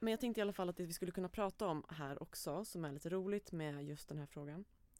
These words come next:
det är det här med hur man typ kan, alltså jag vet inte, jag hade inte sagt till den här personen att den skulle jobba på en akutmottagning eller vara chef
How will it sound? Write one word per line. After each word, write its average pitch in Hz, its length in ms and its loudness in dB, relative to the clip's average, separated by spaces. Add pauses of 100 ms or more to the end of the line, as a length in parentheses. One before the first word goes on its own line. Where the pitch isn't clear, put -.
(100)
det 185 240 0
är 175 60 2
det 165 60 2
här 156 260 0
med 143 360 -2
hur 165 180 -2
man 160 180 0
typ - 400 -8
kan, 143 420 -6 (380)
alltså - 200 -2
jag 214 240 2
vet 214 120 -4
inte, 143 200 -6
jag 180 160 4
hade 262 160 0
inte 208 340 -4
sagt - 220 -10
till 147 100 -4
den 151 60 -2
här 160 80 -4
personen 135 420 -8
att - 320 -16
den 143 220 -8
skulle 147 220 -6
jobba 139 260 -4
på - 420 -6
en 151 60 -6
akutmottagning - 680 -12
eller 151 140 -6
vara 139 120 -8
chef - 360 -6